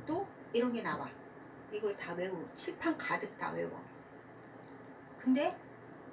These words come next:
선생님 그런 건 별로 의미는 없는 것 같은데 어쨌든 끝이 없이 계속 떨어지는 거야. 계-, 계속 삼 점 일사 뭐 이렇게, 이렇게, 이렇게. 근데 니네 초-, 초등학생들이 이걸 외울 필요는 없잖아.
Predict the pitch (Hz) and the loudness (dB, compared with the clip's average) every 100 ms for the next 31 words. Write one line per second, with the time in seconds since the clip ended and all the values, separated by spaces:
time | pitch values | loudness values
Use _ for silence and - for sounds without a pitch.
0 | - - 285 302 262 - 214 208 202 190 | -8 2 4 6 4 2 -2 -4 -6 -4
1 | 180 190 220 233 208 190 170 214 226 175 | -4 0 4 6 4 2 -2 2 2 2
2 | - - 175 151 151 156 - - - 233 | -4 -4 -4 -2 -2 -2 -6 -12 -2 0
3 | 233 - - 247 - - - - - 440 | 2 2 -2 -6 -8 -14 -14 -8 8 8
4 | - 440 - - 233 240 285 294 320 294 | 10 10 8 4 4 4 4 4 4 4
5 | 226 175 - - - - - 294 330 277 | 0 -2 -8 -10 -10 -10 2 4 6 4
6 | - - - 285 285 247 - - - - | 2 -4 0 0 0 -2 -2 -4 -6 0
7 | - - - - - - - - - - | 2 2 -2 -12 -12 -12 -14 -14 -14 -14
8 | - - - - 285 269 277 277 - - | -14 -14 -12 2 6 8 8 6 0 0
9 | 370 370 359 359 294 262 226 202 - 262 | 0 4 4 6 6 8 6 0 -2 -4
10 | - 247 277 214 240 285 269 - - 269 | -2 2 8 10 10 10 6 2 2 2
11 | - - 208 | 2 0 0